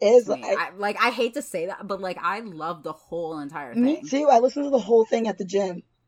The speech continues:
Speaker 1: And it got me through every point of my workout. Like, you know, when you're at your peak and you're doing cardio, I was doing cardio. So I was listening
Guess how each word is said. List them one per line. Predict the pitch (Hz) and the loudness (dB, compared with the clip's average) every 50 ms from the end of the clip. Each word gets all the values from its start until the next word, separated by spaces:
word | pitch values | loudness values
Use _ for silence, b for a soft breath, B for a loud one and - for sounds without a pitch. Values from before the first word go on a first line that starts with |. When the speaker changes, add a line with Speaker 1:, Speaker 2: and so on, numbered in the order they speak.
| _ - | _ 4
Speaker 1:
And | 381 370 392 - - - - | 6 6 6 4 2 2 2
it | 220 | 4
got | 214 254 247 262 269 | 6 6 4 4 2
me | 254 247 | -2 -2
through | 240 - 233 233 226 214 208 - - _ | -2 -2 -2 0 2 2 0 -2 -2 _
every | - 202 202 214 202 208 240 247 233 | 8 8 8 8 6 2 -6 -6 -8
point | - - - 208 208 208 196 | -8 -2 0 0 2 2 2
of | 185 | 2
my | 185 180 175 | 2 4 6
workout. | 180 185 185 190 214 175 165 160 - b b b b b _ - | 6 6 6 4 2 -2 -2 -4 -8 b b b b b _ -8
Like, | 226 190 214 | -6 -2 0
you | 220 | 2
know, | 220 214 214 | 4 4 4
when | 214 208 | 2 2
you're | 208 208 220 - | 0 -2 -2 2
at | 202 190 196 202 208 - _ _ _ _ _ _ _ _ _ _ _ | 4 4 4 4 2 0 _ _ _ _ _ _ _ _ _ _ _
your | - 180 196 190 | -2 0 0 0
peak | 185 - - 226 214 208 - | 0 -2 -6 -6 -6 -4 -4
and | 196 180 | -4 -2
you're | 180 180 | -2 -2
doing | 180 190 - 180 180 170 | -4 -2 -2 -2 -2 -2
cardio, | - - 170 170 170 180 190 196 196 196 | 0 2 4 4 4 6 6 6 6 6
I | 190 | 4
was | 185 175 | 0 0
doing | 202 208 208 202 | 0 -2 0 2
cardio. | 185 196 202 196 185 180 165 160 160 175 b b b b b _ | 4 6 6 6 6 6 4 4 2 0 b b b b b _
So | - - 226 | 0 4 6
I | 214 | 6
was | 208 208 | 6 4
listening | 214 208 233 | 0 -4 -2